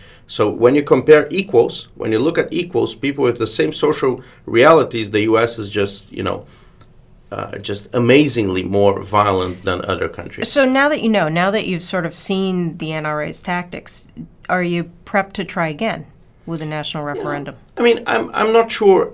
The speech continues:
Speaker 1: If, if we look at the referendum, if we looked afterwards, because it was just a very smart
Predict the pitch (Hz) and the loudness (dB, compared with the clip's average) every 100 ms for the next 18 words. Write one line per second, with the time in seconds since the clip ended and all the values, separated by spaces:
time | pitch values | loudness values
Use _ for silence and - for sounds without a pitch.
0 | - 170 - 185 180 190 208 208 208 156 | -4 -4 0 0 0 4 4 4 4 2
1 | 147 131 139 147 135 123 143 139 151 131 | 2 2 2 2 0 -2 0 2 2 4
2 | 127 135 131 135 131 - - - 110 123 | 4 2 2 2 0 -8 -20 -20 -4 0
3 | 165 170 175 - 120 98 110 104 104 104 | 6 6 6 4 4 6 4 4 2 4
4 | 107 104 101 - - 110 107 107 107 | 4 4 -2 -8 -6 0 4 4 2